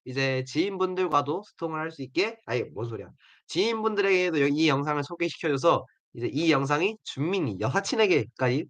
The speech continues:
도달할 수 있도록 꼭 한 번씩만 부탁드리겠습니다, 여러분. 좋아요 꼭 눌러주시고요. 그리고 구독자가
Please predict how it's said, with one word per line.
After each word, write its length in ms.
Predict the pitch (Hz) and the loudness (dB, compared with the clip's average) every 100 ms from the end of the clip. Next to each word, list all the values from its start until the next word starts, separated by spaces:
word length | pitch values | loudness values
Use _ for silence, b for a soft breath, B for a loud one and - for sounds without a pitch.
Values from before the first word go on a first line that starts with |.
| - | -4
도달할 360 | 120 135 135 127 | 2 4 4 2
수 60 | 120 | -4
있도록 540 | 120 196 147 175 - _ _ _ _ - | 0 6 6 6 0 _ _ _ _ 0
꼭 160 | 185 | 2
한 80 | 190 | 4
번씩만 400 | 180 165 156 123 | 2 0 0 0
부탁드리겠습니다, 720 | 113 - - 143 127 110 104 101 | -2 -4 -2 2 2 0 -4 -6
여러분. 340 | 95 87 90 92 b b b _ | -6 -8 -12 -16 b b b _
좋아요 440 | - 156 202 208 165 | 4 12 12 12 6
꼭 200 | 190 180 | 0 2
눌러주시고요. 720 | 131 165 156 147 139 185 170 - B B B B B B | 6 6 6 2 2 6 6 6 B B B B B B
그리고 420 | 160 170 175 175 170 | 4 4 6 4 4
구독자가 640 | 180 240 - 180 156 214 | 4 2 6 8 8 8